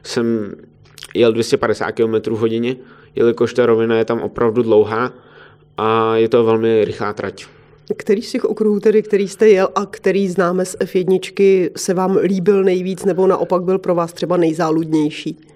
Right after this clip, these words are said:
Speaker 1: Tak musím popravdě říci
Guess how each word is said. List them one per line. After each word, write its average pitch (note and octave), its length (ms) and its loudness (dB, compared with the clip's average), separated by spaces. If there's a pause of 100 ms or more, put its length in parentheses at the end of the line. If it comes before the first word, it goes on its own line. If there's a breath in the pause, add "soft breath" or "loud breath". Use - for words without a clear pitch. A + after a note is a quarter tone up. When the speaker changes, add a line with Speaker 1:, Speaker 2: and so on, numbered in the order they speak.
(760 loud breath)
Speaker 1:
Tak - 180 -4
musím E3 440 0
popravdě D3+ 520 0
říci B2 380 -2